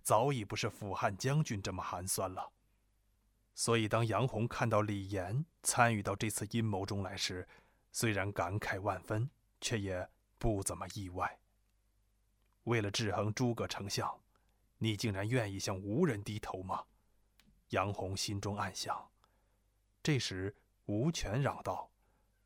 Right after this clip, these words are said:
：“两位王子呢？”“他们在宫中。”李岩简单的回应，他的声音有些嘶哑，似乎之前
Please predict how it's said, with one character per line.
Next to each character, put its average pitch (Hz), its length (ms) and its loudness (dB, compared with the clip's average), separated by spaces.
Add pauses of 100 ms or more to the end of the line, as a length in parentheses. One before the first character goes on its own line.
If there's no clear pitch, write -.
(300)
：“两 110 180 4
位 123 120 4
王 110 200 6
子 135 140 4
呢 113 240 2 (1400)
？”“他 101 160 0
们 101 100 0
在 101 120 -2
宫 117 200 0
中。” 95 240 -4 (840)
李 113 200 0
岩 110 240 2
简 92 320 -2
单 127 160 0
的 123 80 -2
回 92 200 -8
应， 98 260 -8 (540)
他 - 100 -2
的 113 100 -2
声 165 240 2
音 104 200 0 (240)
有 104 120 0
些 98 140 -4
嘶 151 320 2
哑， - 220 -6 (240)
似 - 160 2
乎 98 120 -2
之 110 160 -2
前 101 400 -2